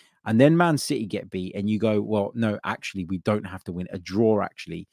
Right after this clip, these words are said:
would open up a three-point gap over them. Actually, if we did win, though, and it'd be a bit of a bonus,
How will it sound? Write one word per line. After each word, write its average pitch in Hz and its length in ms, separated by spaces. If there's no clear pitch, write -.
would 98 140
open 101 260
up 92 120
a 98 60
three-point 98 600
gap 95 260
over 85 160
them. 82 180
Actually, 104 520
if - 140
we 104 120
did 151 240
win, 104 200
though, 90 200
and 101 180
it'd 104 160
be 101 120
a 98 60
bit 107 140
of 95 80
a 90 60
bonus, 120 480